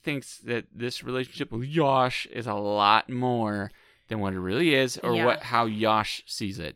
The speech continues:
Speaker 2: And that, that's what I want clarification on too, is, like, are they even boyfriend, girlfriend?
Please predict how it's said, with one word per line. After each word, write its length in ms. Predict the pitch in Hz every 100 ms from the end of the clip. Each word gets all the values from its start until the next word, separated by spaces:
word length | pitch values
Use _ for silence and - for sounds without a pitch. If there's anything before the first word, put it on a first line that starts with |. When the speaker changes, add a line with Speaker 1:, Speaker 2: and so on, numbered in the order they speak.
| 247
Speaker 2:
And 140 | 240
that, 200 | 339 254
that's 220 | 285 349 381
what 100 | 453
I 160 | 415 320
want 400 | 208 214 269 285
clarification 840 | - 247 247 214 - 190 202 247
on 160 | 233 202
too, 260 | - 220 226
is, 140 | 190
like, 220 | 175 170 -
are 180 | 202 302
they 200 | 392 392 -
even 420 | 214 220 240 240
boyfriend, 580 | 180 143 156 - 180 156
girlfriend? 560 | - - - 277 359